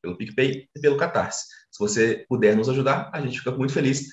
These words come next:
mas se não puder, também não tem problema nenhum, manda pra todo mundo o nosso vídeo, o nosso canal, que a gente também vai ficar bem alegre já. Vamos falar agora com a Giovana Lúcio Monteiro, uma das coordenadoras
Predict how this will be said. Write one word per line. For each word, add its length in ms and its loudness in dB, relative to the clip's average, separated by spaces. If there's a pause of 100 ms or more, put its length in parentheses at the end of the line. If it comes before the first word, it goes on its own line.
(160)
mas 140 -2
se 100 -2
não 160 2
puder, 340 6
também 180 0
não 100 0
tem 120 0
problema 400 2
nenhum, 280 0 (220)
manda 240 2
pra 120 0
todo 180 0
mundo 160 2
o 40 2
nosso 260 -2
vídeo, 300 4
o 40 -2
nosso 180 -4
canal, 460 -2 (140)
que 80 -4
a 40 0
gente 200 -2
também 180 2
vai 100 6
ficar 380 -2 (100)
bem 200 0
alegre 280 2
já. 300 -4
Vamos 160 4
falar 200 6
agora 200 6
com 80 4
a 40 6
Giovana 320 4
Lúcio 260 0
Monteiro, 580 0
uma 100 -6
das 120 -4
coordenadoras 960 0